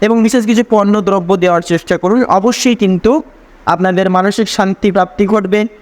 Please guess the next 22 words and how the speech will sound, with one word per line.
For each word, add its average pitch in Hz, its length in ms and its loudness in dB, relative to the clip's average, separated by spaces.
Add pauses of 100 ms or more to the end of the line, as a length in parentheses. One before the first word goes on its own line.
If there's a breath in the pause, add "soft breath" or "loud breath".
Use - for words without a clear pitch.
(340)
এবং 170 220 0 (180)
আপনাদের 160 400 -2
কিন্তু 160 440 2 (540)
অনেকটাই 208 340 0
সুপরিগঠিত 233 920 0 (160)
সময়কাল 196 500 0 (340)
আপনাদেরকে 165 500 -2
কিন্তু 160 240 0
প্রাপ্তি 165 440 -2
করিয়ে 156 300 0
তুলবে। 156 340 0 (640)
তো 208 80 2 (220)
মূলত 240 220 0
বন্ধুরা, 262 360 2
আপনাদের 247 300 -2
ক্ষেত্রে 247 260 -2
এই 247 120 0
সামান্য 262 340 0 (100)
সময়কালের 220 560 0
ন্যায় 190 360 2 (480)
যদি 202 200 2
শুভ 233 260 0